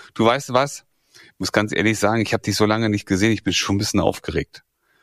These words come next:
Und schwupp ist das durch. Dann weiß sie Bescheid und dann kann durchaus passieren, dass sie sagt, "Du, ich auch." Aber sie kennt es von dir nicht, dass du über das redest, was gerade los ist.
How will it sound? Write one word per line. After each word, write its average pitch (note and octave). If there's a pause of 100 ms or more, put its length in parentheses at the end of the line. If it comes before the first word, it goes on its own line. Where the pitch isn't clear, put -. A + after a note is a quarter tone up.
(120)
Und A#2+
schwupp -
ist D#3+
das D3+
durch. G3+ (540)
Dann A#2
weiß D3+
sie F3
Bescheid D#3
und G#2+
dann A#2
kann F3
durchaus F3
passieren, E3
dass D3
sie C#3+
sagt, C#3+
"Du, D3+ (580)
ich -
auch." - (540)
Aber E2+
sie F2
kennt B2
es -
von F2
dir E2+
nicht, E2+
dass E2+
du G#2
über F#2+
das F#2+
redest, G2
was F2+
gerade F2
los E2+
ist. -